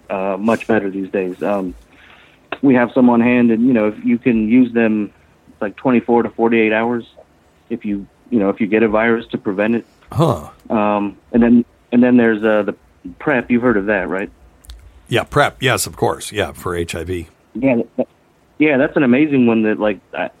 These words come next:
Speaker 1: I didn't know about before I worked there, and, but, you know, everybody who's sexually active should, should know about it.
Speaker 2: Yeah, um, if you're at high risk, um, prep is, at high risk of, uh,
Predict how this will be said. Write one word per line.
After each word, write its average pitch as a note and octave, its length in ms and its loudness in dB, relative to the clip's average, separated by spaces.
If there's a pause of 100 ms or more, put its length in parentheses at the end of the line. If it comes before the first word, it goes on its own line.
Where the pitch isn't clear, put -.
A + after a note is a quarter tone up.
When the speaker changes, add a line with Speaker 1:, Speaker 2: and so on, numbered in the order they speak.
(300)
Speaker 1:
I A2+ 120 0
didn't D3+ 160 4
know G#2 140 0
about G#2 340 -2 (160)
before G2+ 220 -4
I G2+ 40 -2
worked G2+ 280 -4
there, G#2 260 -2
and, F#2 240 -8 (600)
but, G#2+ 280 0
you A#2+ 100 2
know, G2 140 2
everybody A#2 440 2
who's G2+ 220 -2 (540)
sexually B2+ 320 -2
active G#2+ 360 -4
should, G#2+ 220 -6 (120)
should C#3+ 240 0
know F#2+ 180 4
about F#2 260 -6
it. F#2+ 100 -14 (1200)
Speaker 2:
Yeah, C#3+ 300 2 (120)
um, A2 340 0
if B2+ 160 -4
you're D#3 160 2
at A#2+ 100 0
high B2+ 240 0
risk, A2 680 0 (360)
um, F2+ 560 -10 (800)
prep C3+ 320 0
is, G2 480 -2 (240)
at A#2 160 -4
high C3+ 160 0
risk A#2 600 0
of, F#2 340 -6 (160)
uh, E2+ 200 -8